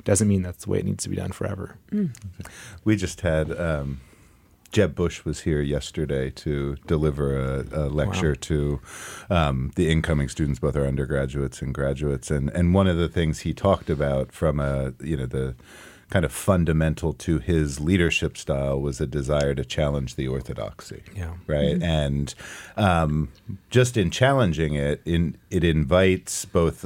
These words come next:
Speaker 3: a fresh assessment of today's environment as well as a fresh, a, a fresh assessment of the strengths and skills and resources that, you know, a leader can bring to bear on a problem. So I, um, it, it's funny, this is in the air right
Speaker 1: <laughs>
Speaker 3: now, this,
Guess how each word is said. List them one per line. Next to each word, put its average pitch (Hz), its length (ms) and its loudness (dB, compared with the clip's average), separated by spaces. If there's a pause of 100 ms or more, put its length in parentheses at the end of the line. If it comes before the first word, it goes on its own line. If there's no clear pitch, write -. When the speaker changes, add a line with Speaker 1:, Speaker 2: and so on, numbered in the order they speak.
(120)
Speaker 3:
a 85 100 -2
fresh - 400 2
assessment 80 720 0
of 73 580 0
today's 82 380 2
environment 92 760 2 (340)
as 80 240 0
well 80 260 4
as 71 140 0
a 71 60 -2
fresh, - 360 -4 (460)
a, 80 260 0
a 90 60 4
fresh 90 320 2
assessment 78 720 0
of 71 300 -2
the 76 100 -2
strengths 76 480 -2
and 71 100 -2
skills 73 360 -2
and 69 140 -4
resources 71 760 -6
that, 69 240 -4 (460)
you 90 80 0
know, 69 140 4
a - 40 2
leader 78 240 4
can 80 180 -2
bring 80 240 2
to 73 80 -2
bear 69 280 0
on 62 120 -4
a 62 60 -6
problem. 64 520 -6
So 80 160 0
I, 65 400 -2
um, 64 380 -4 (140)
it, 78 140 -6 (160)
it's - 180 -6
funny, 73 220 0
this 71 180 -4
is 69 140 -4
in 69 100 -2
the 65 160 -4
air 69 160 0
right 67 320 -2
Speaker 1:
<laughs> - 0 -
Speaker 3:
now, 65 260 -2
this, 69 280 -8